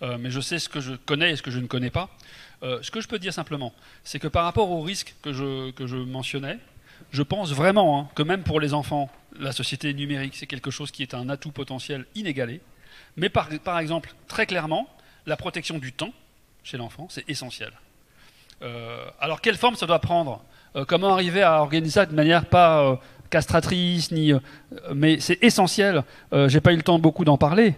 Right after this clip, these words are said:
mais c'est vrai chez vous et chez moi, mais c'est vrai chez des petits-enfants qu'on a besoin d'avoir une temporalité de, de progression. Ça, c'est la première chose. La deuxième, euh, il y a plein d'autres choses, mais, euh,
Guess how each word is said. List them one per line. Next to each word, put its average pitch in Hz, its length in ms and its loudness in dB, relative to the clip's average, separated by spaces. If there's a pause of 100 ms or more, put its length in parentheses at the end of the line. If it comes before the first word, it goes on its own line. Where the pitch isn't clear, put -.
mais 160 80 6
c'est 165 140 4
vrai 165 200 6
chez 160 160 2
vous 160 240 4
et 147 60 4
chez 151 140 2
moi, 214 240 4 (300)
mais 151 100 2
c'est 160 160 0
vrai 170 180 6
chez 160 120 -4
des 135 100 0
petits-enfants 147 640 -2 (280)
qu'on 143 160 4
a 143 100 8
besoin 160 380 6
d'avoir 139 260 4
une 139 60 0
temporalité 139 640 0
de, 120 340 -2
de 139 80 -10
progression. 131 520 -10
Ça, 151 120 -2
c'est 143 120 -2
la 127 80 2
première 127 320 -2
chose. 180 260 -8 (1080)
La 151 180 2
deuxième, 175 580 4 (300)
euh, 139 280 -2
il 147 60 -10
y 156 60 4
a 156 40 4
plein 165 160 2
d'autres 175 160 -2
choses, 214 320 6
mais, 143 220 2
euh, 120 360 -4